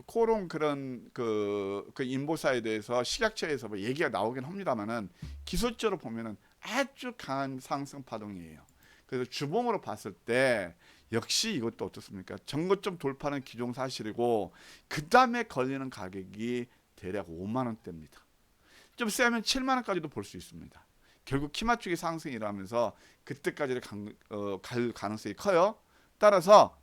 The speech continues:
여러분, 지금 저희 방송을 보시는 분들, 정말 저도 코오롱 생명과학을 한때 좋아했던 그런 전문가로서 진심으로 축하드립니다. 월봉을 봐도 오만 원대까지는 열려 있습니다. 오만 원대까지는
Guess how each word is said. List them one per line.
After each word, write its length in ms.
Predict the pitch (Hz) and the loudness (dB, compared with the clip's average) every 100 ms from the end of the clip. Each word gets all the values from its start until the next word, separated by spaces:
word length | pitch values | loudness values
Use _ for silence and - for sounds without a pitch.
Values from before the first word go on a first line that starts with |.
| - | 0
여러분, 360 | 151 196 180 95 - - - - | 6 8 6 0 -6 -20 -20 -10
지금 180 | - 196 | -6 -4
저희 240 | 175 226 | 0 0
방송을 440 | 185 160 160 175 156 | 2 0 0 -4 -8
보시는 300 | 135 156 139 | -8 -10 -8
분들, 360 | 123 127 104 | -2 -2 -2
정말 380 | - 185 226 262 | -4 -6 -2 -2
저도 220 | 190 180 | -2 -6
코오롱 340 | 170 226 226 214 | -2 0 0 -2
생명과학을 720 | 214 220 214 185 139 131 135 | -6 -8 -8 0 2 2 0
한때 400 | 220 226 - 208 | -6 -8 -2 -2
좋아했던 800 | - 123 123 - 131 139 135 101 - - - | 0 0 0 0 2 2 2 -2 -12 -20 -4
그런 260 | 143 165 | 0 0
전문가로서 920 | - 117 127 151 123 98 - 98 87 - _ - | -2 -4 -4 -2 -2 -2 -6 -6 -6 -10 _ -10
진심으로 600 | - - 214 226 - 208 | 0 4 6 4 2 0
축하드립니다. 640 | 170 - 160 123 92 - - _ _ - - | -6 -8 -10 -8 -12 -18 -20 _ _ -20 -10
월봉을 520 | - 151 208 226 247 196 | 4 8 8 6 2 4
봐도 260 | 165 151 | 2 4
오만 320 | 131 135 170 | 4 4 4
원대까지는 440 | 175 156 - 127 113 | 2 0 -6 -4 -2
열려 220 | 101 101 | -2 -2
있습니다. 460 | 90 - 76 - - _ - | -4 -8 -18 -18 -20 _ -2
오만 260 | 139 190 | 0 2
원대까지는 640 | 180 - 156 151 180 175 | 0 -2 -2 0 4 4